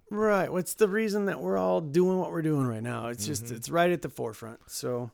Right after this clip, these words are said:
Speaker 2: Yeah, we got three guys kicked out for a mask violation the other day.
Speaker 1: <laughs> Oh, at least.
Speaker 2: Yeah, no, but
Speaker 1: Oh, at least.
Speaker 2: security, the police, uh, Metro showed up. Uh, our private security was crazy.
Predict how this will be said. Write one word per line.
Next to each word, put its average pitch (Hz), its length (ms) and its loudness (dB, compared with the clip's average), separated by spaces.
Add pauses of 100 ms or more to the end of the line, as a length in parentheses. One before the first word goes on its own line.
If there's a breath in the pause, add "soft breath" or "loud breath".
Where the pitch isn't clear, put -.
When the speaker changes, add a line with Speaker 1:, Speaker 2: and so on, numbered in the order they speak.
(160)
Speaker 2:
Yeah, 101 140 -4
we 95 100 -2
got 98 160 -4
three 104 240 -2
guys 95 280 0
kicked 95 260 -8
out 92 240 -6
for 85 220 -10
a 82 60 -12
mask 92 380 -8
violation 82 560 -10
the 87 120 -10
other 90 160 -8
day. 87 220 -8 (140)
Speaker 1:
<laughs> - 760 0
Oh, 165 160 8
at - 80 2
least. 131 460 -4
Speaker 2:
Yeah, 120 240 -2 (160)
no, 110 220 2
but 98 160 0
Speaker 1:
Oh, 147 80 0
at - 80 -6
least. 151 280 -4 (240 loud breath)
Speaker 2:
security, 101 800 -2
the 92 120 -6
police, 101 500 -6
uh, 107 160 -4
Metro 107 420 -6
showed 101 280 -6
up. 101 360 -12
Uh, 80 340 -12 (640 soft breath)
our 92 140 -6
private 90 420 -6
security 92 460 -6
was 90 120 -10
crazy. 80 420 -6